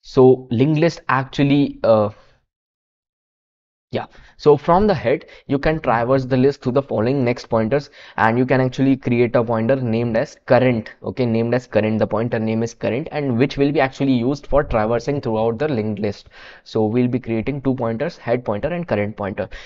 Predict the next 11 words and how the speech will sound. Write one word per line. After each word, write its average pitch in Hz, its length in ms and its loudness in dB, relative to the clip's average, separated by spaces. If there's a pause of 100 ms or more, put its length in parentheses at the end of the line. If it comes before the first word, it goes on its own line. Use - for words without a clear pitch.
(120)
So - 120 0
linked 156 300 4
list 175 260 -2
offers 127 360 0
several 123 460 2
advantages 113 840 -2
and 143 180 -2
use 131 380 4
cases, 110 440 -6 (320)
such 123 240 0
as 135 260 2